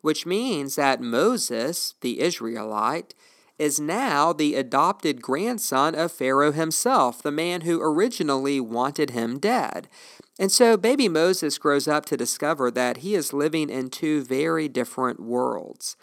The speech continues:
On the one hand, he is concerned for his own people. After all,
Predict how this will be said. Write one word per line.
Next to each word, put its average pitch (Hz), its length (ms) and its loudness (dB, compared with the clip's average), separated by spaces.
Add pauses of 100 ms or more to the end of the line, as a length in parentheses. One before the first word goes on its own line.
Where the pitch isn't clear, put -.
(420)
On 151 120 0
the 139 100 4
one 226 260 2
hand, 127 440 -4
he 160 160 -2
is 143 160 -2
concerned 139 720 0
for 127 260 0
his 131 300 -2
own 117 220 -2
people. 151 640 -4 (100)
After 127 420 0
all, 156 460 4